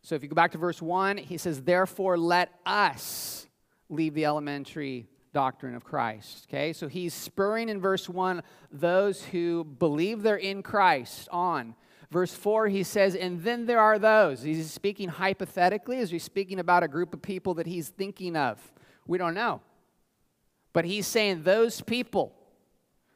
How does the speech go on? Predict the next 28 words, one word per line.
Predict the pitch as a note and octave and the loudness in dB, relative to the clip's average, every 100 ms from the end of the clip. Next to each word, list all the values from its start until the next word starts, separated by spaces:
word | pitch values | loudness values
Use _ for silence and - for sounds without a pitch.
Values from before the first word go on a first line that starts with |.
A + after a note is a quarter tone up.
| _ _ _ | _ _ _
who've | - D3+ | -8 -2
been | F3+ | 0
enlightened, | F3+ E3+ F3+ F#3 D#3 C#3 | 2 6 6 6 0 -4
tasted | F3 F3 - E3 | -2 -2 -2 0
of | D#3+ | 2
the | D#3 | 2
heavenly | F3 E3+ D#3+ | 2 0 -6
gift, | D3+ F3 D#3 - | 0 4 4 2
partaken | D#3 D3 F3 E3+ | -2 0 -2 -2
of | E3 | -4
the | D3+ | -2
Holy | E3+ E3 | -2 -4
Spirit, | - - F3 C#3 | -4 0 2 2
tasted | A#2+ D#3 E3+ F#3 | -2 -4 -4 -4
of | D#3 | -6
the | |
powers | C3+ E3+ E3 E3 D3+ | -2 2 4 4 0
of | D3+ D#3 | -6 -4
the | D3+ | -4
age | E3 E3+ | -2 -4
to | - | -8
come, | D#3 - F3 D3+ | -10 -4 -4 -4
and | C3 | -6
tasted | - F3 - D#3+ | -4 -4 -4 -8
of | C#3+ | 0
God's | D3+ C#3 B2+ | 2 2 0
word, | C3+ F#3 E3 A#2+ A2 - _ _ _ _ _ _ _ _ _ _ _ | -6 -2 -2 -4 -8 -18 _ _ _ _ _ _ _ _ _ _ _
they're, | C#3 F#3 | -8 -8